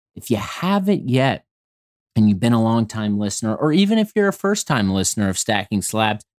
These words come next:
make sure you hit that freaking subscribe button. Pound that thing. That matters to me. That's helpful. If you would be so kind and you like what you're hearing here, drop me a review. I do appreciate that. I read those every week.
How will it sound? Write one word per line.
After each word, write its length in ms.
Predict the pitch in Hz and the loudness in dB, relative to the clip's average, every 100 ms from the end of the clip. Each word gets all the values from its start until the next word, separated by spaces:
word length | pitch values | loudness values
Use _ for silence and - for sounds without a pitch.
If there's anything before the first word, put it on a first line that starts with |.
| _ _ - | _ _ -2
make 280 | 123 139 147 | 2 2 2
sure 200 | - 170 | 0 2
you 180 | 147 107 | 2 2
hit 260 | 131 135 | 0 0
that 260 | 131 - - | 0 -2 -2
freaking 440 | 131 120 135 123 | -2 0 2 0
subscribe 720 | - 117 104 - - 110 110 98 | 0 -4 -6 -4 0 2 2 -2
button. 260 | 80 92 | -2 -2
Pound 400 | - - 180 185 | -2 -2 2 2
that 180 | 120 - | 2 -2
thing. 320 | - 90 87 - _ _ | -6 -4 -6 -12 _ _
That 220 | 135 151 139 | 0 0 0
matters 380 | 131 127 117 | 0 0 -2
to 100 | - | 2
me. 220 | 120 120 120 | 2 4 2
That's 260 | 104 98 - _ - | 0 -2 -12 _ 0
helpful. 600 | 160 156 - 160 143 127 _ _ _ _ | 2 2 0 0 2 0 _ _ _ _
If 140 | 139 139 | 0 4
you 100 | 165 | 6
would 220 | 160 147 | 4 4
be 140 | 160 | 2
so 240 | 139 151 139 | 2 0 0
kind 560 | 143 135 143 156 143 - - | 0 0 0 -2 -4 -10 -2
and 140 | 123 | 2
you 80 | 120 | 4
like 320 | 107 107 123 | 4 2 0
what 120 | 139 117 | -2 0
you're 140 | 120 | 0
hearing 360 | 113 127 139 139 | 0 0 2 2
here, 380 | 151 147 127 - | 2 2 -2 0
drop 240 | 127 113 | 0 0
me 140 | 127 123 | 0 0
a 60 | |
review. 600 | 117 107 110 110 117 117 - | 0 0 2 2 2 -2 -4
I 140 | 110 110 | -2 0
do 260 | 113 120 | 2 2
appreciate 720 | 120 - 113 107 - 113 110 | 2 0 -2 -2 -2 -2 0
that. 240 | 117 120 82 | 0 0 0
I 60 | |
read 320 | 104 107 110 104 | 0 0 0 0
those 260 | 107 104 | 0 0
every 280 | 107 104 104 | -2 0 -2
week. 320 | 101 101 110 | 0 0 -2